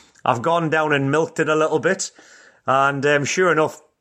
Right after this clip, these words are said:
Butts has got the yellow card. I've jumped up and I've gone to him and said, "The gaffer told you to do his head, didn't he?" He said, "Yeah." He said, "Aye." He said, "But now," n-, he said, "Now you've got me in me pocket, haven't you?" I said, "Aye, good on you."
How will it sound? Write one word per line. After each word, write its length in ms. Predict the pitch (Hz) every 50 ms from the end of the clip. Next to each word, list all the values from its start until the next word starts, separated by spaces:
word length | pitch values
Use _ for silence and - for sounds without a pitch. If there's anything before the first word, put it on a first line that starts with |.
| _ _ _
Butts 240 | - 175 175 180 -
has 120 | 165 143
got 180 | 127 165 156 -
the 80 | 147
yellow 220 | 147 147 147 139 131
card. 340 | - - - 143 139 139 151
I've 180 | 160 160 131
jumped 240 | 113 147 147 139 139
up 140 | 143 139 139
and 80 | 135
I've 140 | 135 131 120
gone 200 | 110 143 139 139 135
to 100 | 135 135
him 100 | 131 123
and 100 | 113 -
said, 220 | - 135 120 104 - - - - - - -
"The 100 | 127 131
gaffer 260 | 113 151 139 - 143
told 300 | 131 - 160 143 139 131
you 120 | 135 131
to 60 | 120 123
do 180 | 113 147 156
his 100 | 160 143
head, 180 | 131 127 123 110
didn't 180 | 151 139 131
he?" 60 | 139 127
He 40 |
said, 220 | 110 - - 113 107
"Yeah." 220 | 113 117 120 120
He 60 | 113
said, 220 | 107 - - 113 110
"Aye." 200 | 113 113 113 107
He 160 | 107 - 123
said, 200 | 113 - 127 113
"But 140 | 107 123 117
now," 140 | 131 131 131
n-, 240 | 127 131 139 - - - - -
he 80 | - 139
said, 220 | - - 156 135
"Now 160 | 143 156 156 151
you've 220 | 147 147 147 127
got 180 | 110 156 143 151
me 120 | 151 147
in 100 | 139 135
me 80 | 135 123
pocket, 340 | - - 156 143 - 143
haven't 160 | 131 139 135 139
you?" 100 | 131 120
I 60 | 117
said, 200 | 117 - 127 120
"Aye, 240 | 131 135 147 143 139 - - 135
good 180 | 127 143 139 131
on 120 | 127 127
you." 160 | 127 123 110